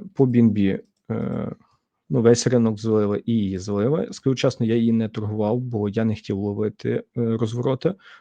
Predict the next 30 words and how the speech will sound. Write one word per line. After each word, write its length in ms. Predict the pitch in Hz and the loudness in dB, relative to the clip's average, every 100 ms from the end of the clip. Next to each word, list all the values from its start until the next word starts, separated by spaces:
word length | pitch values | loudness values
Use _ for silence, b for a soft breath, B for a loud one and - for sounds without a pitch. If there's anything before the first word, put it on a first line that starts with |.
| B - | B -12
Е, 420 | 62 60 57 62 64 - - | -8 -6 -6 -6 -10 -12 -10
наша 280 | 117 113 - | -2 0 -2
кураторка 560 | 117 117 104 - 107 104 | -4 -2 -2 -2 -8 -4
Анастасія, 800 | 107 104 107 - 104 101 98 110 | -4 -2 -4 -4 -4 -2 -4 -6
вона 320 | 107 101 101 | -4 -4 -4
взяла, 480 | 98 98 92 95 - - | -2 -2 -2 -4 -6 -6
е, 140 | 113 | -6
шорт 300 | 110 - 123 | -4 -4 -6
по 100 | - | -4
B 160 | 120 123 | -4 -2
N 100 | 123 | -2
B. 260 | 131 135 143 - | -2 -2 -4 -8
От 220 | 120 - | -14 -8
вам 200 | 117 117 | -8 -8
покажу. 500 | - 113 107 113 151 - B B B B B - | -10 -10 -4 -2 -4 -8 B B B B B -12
Е, 460 | - - - 120 - _ _ _ _ _ _ _ | -8 -6 -6 -8 -12 _ _ _ _ _ _ _
тобто, 240 | _ 98 | _ -8
бачите, 400 | 104 110 - 110 - _ _ _ b b b b b | -6 -8 -8 -12 -12 _ _ _ b b b b b
оце 340 | - - - 180 | -8 -6 -2 -2
поща-, 460 | - 98 - 104 101 - | -2 -6 -4 -6 -4 -4
оце 340 | 110 - 170 | -2 0 0
за, 140 | 107 | 2
оце 520 | 95 - - 214 - 135 | -2 -4 -6 -4 0 0
взяв. 280 | 101 90 | 0 -2
Оце 160 | - 139 | 2 6
вам 100 | 156 | 6
просто 260 | 151 143 139 | 6 2 2
приклад 300 | 135 139 117 | 2 2 4
того, 180 | 175 | 4
що 300 | 135 - 113 | 4 4 0